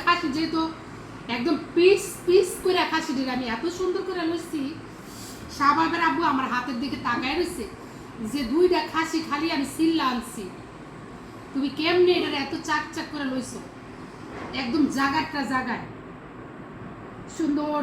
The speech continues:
করে একদম পিস পিস করে লইছে। আর পিসটি এত বড় বড় করে কাটছি, আর পরিষ্কার করে একটা লোমও ছিল না, একটা লোমও ছিল না। এত পরিষ্কার করে আমার এবারে দুইটা কুরবানির খাসি আমি লইছি, ঠিক আছে আপু ভাইয়েরা?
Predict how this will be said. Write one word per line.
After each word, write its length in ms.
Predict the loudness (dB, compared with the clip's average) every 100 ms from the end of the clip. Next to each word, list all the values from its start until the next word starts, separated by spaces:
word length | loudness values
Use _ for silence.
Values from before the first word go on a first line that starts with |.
| 0
করে 120 | -2 -2
একদম 180 | -2 -2
পিস 120 | -4 -4
পিস 140 | -6 -4
করে 120 | -4
লইছে। 140 | -4 -4
আর 40 | -2
পিসটি 260 | -4 -2 -6
এত 100 | -4 -4
বড় 120 | -2 -2
বড় 120 | -2 -4
করে 120 | -4 -4
কাটছি, 380 | -4 -4 -6 -10 -10 -12 -14 -14 -14 -14 -14 -4 -2
আর 80 | 0 0
পরিষ্কার 720 | 2 0 0 4 6 8 6 4
করে 100 | 0 0
একটা 140 | 2 4
লোমও 260 | 6 6 4 2
ছিল 120 | 0 0
না, 40 | -4 -10 -14 -16 -16 -12 -2 0
একটা 340 | 0 -4 -2 2 2
লোমও 220 | 2 -2 -2
ছিল 100 | -4 -6
না। 40 | -8 -12 -14 -8 -4
এত 120 | -2 0 0
পরিষ্কার 360 | 0 0 0 -2
করে 100 | 0 0
আমার 140 | 2 -2 -6 -12 -14 -14 -14 -14 -12 -6 -2
এবারে 260 | 0 0 2 2
দুইটা 180 | 2 0
কুরবানির 400 | 0 0 2 0 0
খাসি 220 | -4 -2 -2
আমি 100 | 0
লইছি, 260 | 0 -4 -8 -14 -16 -14 -14 -14 -14 -16 -16 -16 -16 -14 -14 -14 -14 -14 -14 -10
ঠিক 140 | -6 -6
আছে 160 | -4 0 2
আপু 140 | 2 2
ভাইয়েরা? 360 | 2 2 2